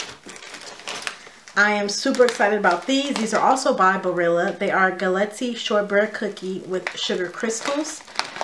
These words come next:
I love Hmm, they seem like they're pretty mushed up. But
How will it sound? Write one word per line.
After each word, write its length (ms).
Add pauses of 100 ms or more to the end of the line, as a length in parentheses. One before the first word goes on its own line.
(200)
I 340
love 600 (1300)
Hmm, 300
they 120
seem 200
like 160
they're 80
pretty 460 (340)
mushed 380
up. 260 (2500)
But 520